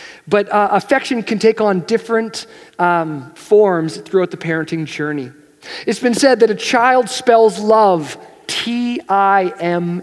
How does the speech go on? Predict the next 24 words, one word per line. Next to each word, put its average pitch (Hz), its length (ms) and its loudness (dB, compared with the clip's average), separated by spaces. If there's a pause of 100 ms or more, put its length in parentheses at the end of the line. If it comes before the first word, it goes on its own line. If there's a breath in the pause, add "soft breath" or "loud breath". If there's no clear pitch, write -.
(120)
E. 147 340 -6 (1400)
Is 190 160 0
there 254 120 -2
any 240 240 -2
more 214 220 0
practical 185 600 -4
way 156 300 -2 (1040 loud breath)
to 185 80 -2
show 190 260 2
love 180 400 2
and 196 80 0
affection 185 440 -4
to - 120 -12
your 180 100 0
child 165 480 -4
than 151 120 -6
spending 170 380 -4
quality 165 640 -4
time 143 360 -8
with 165 140 -12
them? 208 200 -14 (1080 soft breath)
See, - 160 -8
parents, 196 360 -2
our, 185 240 -4